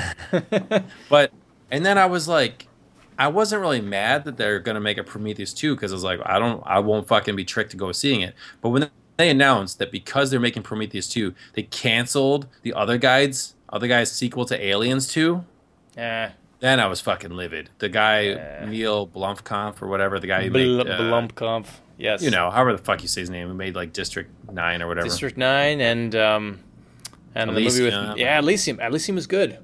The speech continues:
Speaker 2: So when they, so then I was like, "You motherfucking, I cannot believe just when I thought I was over that shitty movie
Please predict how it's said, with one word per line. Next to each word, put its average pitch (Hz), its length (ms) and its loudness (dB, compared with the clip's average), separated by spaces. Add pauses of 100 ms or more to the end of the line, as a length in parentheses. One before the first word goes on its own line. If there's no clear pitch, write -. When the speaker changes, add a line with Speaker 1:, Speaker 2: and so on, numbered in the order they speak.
(640)
Speaker 2:
So 123 360 8
when 117 180 4
they, 139 360 8
so 139 200 4
then 139 180 8
I 143 60 8
was 131 140 4
like, 113 200 2
"You 131 360 2 (120)
motherfucking, 110 1080 -4 (460)
I 107 100 -6
cannot 127 580 2
believe 117 500 4
just 117 300 0
when 120 100 2
I 107 120 2
thought 107 300 4
I 101 60 6
was 98 140 0
over 101 320 0
that 90 160 -4
shitty 107 400 -2
movie 90 480 -4